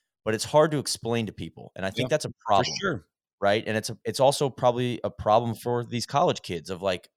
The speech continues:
Speaker 1: "What's the best strategy for me to get my tour card the quickest?" Or an even simpler way to put that is, "What's the best strategy for me to,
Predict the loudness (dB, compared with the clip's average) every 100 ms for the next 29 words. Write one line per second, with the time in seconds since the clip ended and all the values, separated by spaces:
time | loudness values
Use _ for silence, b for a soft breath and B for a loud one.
0 | _ _ -6 -6 -4 2 2 2 0 0
1 | 0 -2 -8 -6 -6 -4 -4 -4 -4 -6
2 | -8 -6 -6 -2 -2 -2 -8 -20 -14 -4
3 | -4 -4 -8 0 4 4 2 b b b
4 | b b -2 -2 0 0 0 2 2 2
5 | -4 0 0 0 -4 -2 -2 0 2 2
6 | 0 -6 -4 -2 -2 -4